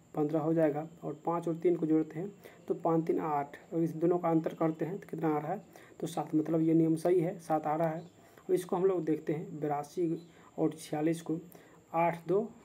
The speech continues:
दस हो गया और छः चार कितना हो जाएगा दोस्तों? तो दस हो जाएगा।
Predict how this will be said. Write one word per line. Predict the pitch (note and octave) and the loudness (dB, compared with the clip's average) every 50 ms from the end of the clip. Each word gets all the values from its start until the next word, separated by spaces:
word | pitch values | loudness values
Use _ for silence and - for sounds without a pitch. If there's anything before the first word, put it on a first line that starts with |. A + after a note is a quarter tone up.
| - - | -6 -4
दस | D#3 D3+ D#3 D#3 D#3 - | 0 0 0 0 0 0
हो | F3 E3 | 0 2
गया | D3+ D3 D3+ E3 E3+ - - - - - - - - - - | 2 0 -2 -4 -8 -14 -18 -20 -20 -20 -20 -20 -18 -6 -4
और | D#3 C#3+ D3 - | -4 -4 -4 -6
छः | - - - F3 F#3+ G3+ G#3 A#3 A#3+ A#3 - | -12 -6 -4 0 0 0 0 -2 -4 -8 -10
चार | C#3 - - D#3 C#3+ D3 D3 | -12 -4 -2 -2 -2 -2 -2
कितना | C#3 C#3 - E3+ | -4 -4 -2 0
हो | E3 E3+ | 0 2
जाएगा | F3 F3+ E3 E3+ | 2 4 4 4
दोस्तों? | E3 D#3+ - - G#3+ A3 A3+ - - - - - - - - | 2 0 -2 -2 -4 -4 -6 -8 -12 -18 -20 -20 -20 -12 -10
तो | D3+ | 0
दस | C#3+ D#3+ D#3 D3+ D#3 | 4 4 4 4 4
हो | E3 | 0
जाएगा। | E3 D#3+ D#3 D3+ D3+ D#3+ | -2 0 -2 -2 -2 -6